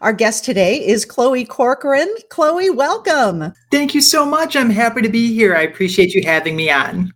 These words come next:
Speaker 1: We are thrilled to have you. So we're gonna jump right in. But before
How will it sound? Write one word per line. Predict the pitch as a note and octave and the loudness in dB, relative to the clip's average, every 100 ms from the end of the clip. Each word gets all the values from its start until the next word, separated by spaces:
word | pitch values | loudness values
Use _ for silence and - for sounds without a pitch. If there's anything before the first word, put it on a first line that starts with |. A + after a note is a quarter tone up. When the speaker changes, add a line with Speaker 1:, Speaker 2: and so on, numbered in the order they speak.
| - | -2
Speaker 1:
We | G#3+ | 0
are | F#3 | 0
thrilled | G#3 G#3+ G3+ G#3 | 0 0 0 0
to | |
have | G#3+ F#3 E3+ | -2 0 0
you. | D#3 D3+ D#3 | 0 0 0
So | - G3+ F#3 | -2 0 2
we're | F#3 D4+ | 2 0
gonna | D#4 G#3+ F#3+ | 0 0 -2
jump | - G#3 G#3+ | 0 -2 0
right | A3+ G3+ | 0 0
in. | G3+ | 0
But | G#3 G#3 | 0 0
before | C4+ - A4 | -6 -2 0